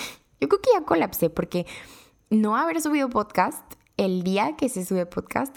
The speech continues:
eso ya pa' mí fue como un, güey, súper alerta roja, foco rojo, algo estás haciendo mal.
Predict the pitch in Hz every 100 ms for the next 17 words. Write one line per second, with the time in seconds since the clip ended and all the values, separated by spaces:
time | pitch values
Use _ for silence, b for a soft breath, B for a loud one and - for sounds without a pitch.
0 | - 214 233 247 202 208 202 190 185 190
1 | 190 185 175 185 185 - _ - 175 180
2 | 180 190 220 - - - 208 - 127 -
3 | - 180 180 180 180 185 202 - - 185
4 | 190 - 190 - - 190 185 190 190 -
5 | 180 180 185 220 233 - 180 180 180 170
6 | 170 170 165 160 156 156